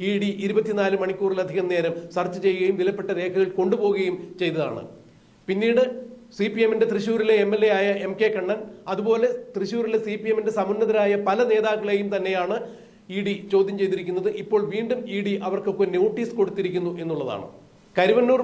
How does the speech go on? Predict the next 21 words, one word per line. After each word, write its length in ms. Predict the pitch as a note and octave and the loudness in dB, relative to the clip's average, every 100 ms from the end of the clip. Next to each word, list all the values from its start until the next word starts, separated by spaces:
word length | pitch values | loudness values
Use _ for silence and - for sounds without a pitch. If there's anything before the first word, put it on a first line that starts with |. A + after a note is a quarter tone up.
| G#3 | 4
ബാങ്ക് 200 | A3 A#3 | 4 4
തട്ടിപ്പ് 280 | A#3 A#3 A#3 | 2 2 2
കേസുമായി 380 | A3 A3 G#3+ A3 G#3 | 4 4 4 4 4
ബന്ധപ്പെട്ട് 460 | G3+ G#3+ G#3+ G#3+ G#3+ - - | 2 2 2 4 4 2 0
കേന്ദ്ര 220 | F#3 G#3 A3 | 2 2 2
സർക്കാർ 300 | G#3+ G3+ G#3 F#3+ - - - - F3 | 2 4 2 2 -4 -14 -20 -10 -2
ഊർജിതമായ 520 | A3 G#3+ A#3 G#3+ G#3 G#3 G3+ | -2 2 4 4 4 2 2
ചില 120 | G3 F#3+ | 0 0
നീക്കങ്ങൾ 360 | G3 G#3 G3+ G3 | -2 0 0 0
നടത്തുന്നു. 400 | F3+ F#3 F3 G#3+ - - - - - F3+ | 0 -2 0 -2 -2 -12 -18 -18 0 4
രാജ്യദ്രോഹപരമായ 1000 | G#3+ G#3+ C4 B3+ B3 B3 B3 A#3+ A#3 A#3+ | 6 4 4 6 6 6 6 6 6 6
കുറ്റം 240 | A#3 A#3 A#3 | 4 4 4
തന്നെയാണ് 420 | A#3 A3+ A3+ A3+ A#3 | 4 4 4 4 4
സി 100 | A#3 - | 2 2
പി 80 | A3 | 2
എമ്മിന്റെ 220 | A3 G#3+ G#3+ | 4 4 4
സമുന്നതരായ 500 | G3+ G#3 G#3+ G#3+ G#3 G#3 | 2 2 4 4 4 4
നേതാക്കൾ 360 | G#3 G#3 G#3 G3+ | 2 2 2 0
കരുവന്നൂർ 400 | F#3+ G#3 G#3 G#3 G3 | 0 2 2 2 2
ബാങ്കിനെ 320 | G3 G3+ G3+ | 0 0 0
ഉപയോഗിച്ചുകൊണ്ട് 520 | G3+ G3+ G3+ G3+ G3+ | 0 2 2 0 -2